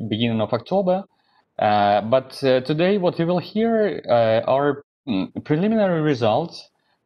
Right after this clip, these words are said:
towards achieving the, um, uh, major objective, uh, of the project. But, uh, from, um, from the beginning, I want you to tune to the wavelength of the classical machine, uh, machine learning tasks.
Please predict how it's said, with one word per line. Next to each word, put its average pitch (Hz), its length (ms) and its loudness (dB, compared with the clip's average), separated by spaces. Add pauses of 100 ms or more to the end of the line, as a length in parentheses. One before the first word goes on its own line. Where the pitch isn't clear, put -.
(100)
towards 151 420 0
achieving 139 500 -2
the, 120 320 0 (100)
um, 95 540 0
uh, 95 220 -2
major 113 320 -2
objective, 107 500 -2 (160)
uh, 98 340 0
of 90 200 -4
the - 80 -2
project. - 420 -8 (480)
But, 151 340 0
uh, 123 380 2
from, 165 220 -2
um, 110 680 0 (920)
from 175 160 -2
the 175 80 2
beginning, 202 460 0
I 139 100 0
want 208 320 -2
you 170 80 0
to 147 140 -2
tune 208 640 -2
to 147 120 -6
the 131 300 0
wavelength 135 720 -2
of 117 160 -2
the 127 160 0
classical 151 440 -2
machine, 127 500 -2 (340)
uh, 113 260 -2
machine 131 480 0
learning 139 400 0
tasks. - 480 -6